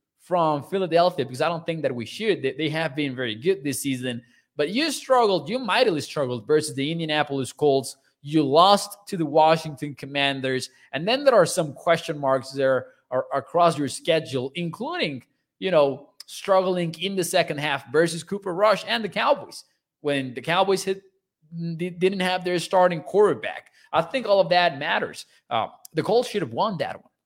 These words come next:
The Colts one hundred percent should have won that game versus the Eagles, but it, it is what it is in the N F L. And Jalen Hurts answered, uh, in a timely fashion at the end of the game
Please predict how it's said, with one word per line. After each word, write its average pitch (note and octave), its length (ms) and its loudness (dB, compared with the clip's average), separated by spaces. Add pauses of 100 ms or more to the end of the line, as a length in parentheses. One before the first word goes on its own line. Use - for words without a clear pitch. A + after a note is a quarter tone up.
The D3+ 120 0
Colts G#3+ 260 2
one G3 260 2
hundred F3+ 460 -4
percent E3 540 -4 (280)
should F#3+ 280 2
have D3+ 100 2
won D#3 280 -4
that D3 260 2
game D3 240 -6
versus C#3+ 300 -6
the B2+ 80 -4
Eagles, C#3+ 420 -6
but A2+ 160 -12
it, C#3 180 -6
it D#3+ 80 4
is E3 160 4
what D3 180 2
it C3+ 100 0
is D#3+ 160 2
in C3+ 100 -6
the B2 140 -4
N A#2+ 100 0
F A#2 160 -2
L. B2+ 400 4 (140)
And A#2+ 240 -4
Jalen C3+ 280 0
Hurts C3 360 0
answered, C3 540 -2 (360)
uh, A2 200 0 (720)
in D3+ 120 2
a C3 80 2
timely C3+ 680 -4
fashion C#3+ 640 -2 (280)
at B2+ 160 -4
the B2+ 160 0
end C3 240 -2
of C3 220 2
the A#2 40 -6
game A#2+ 460 -2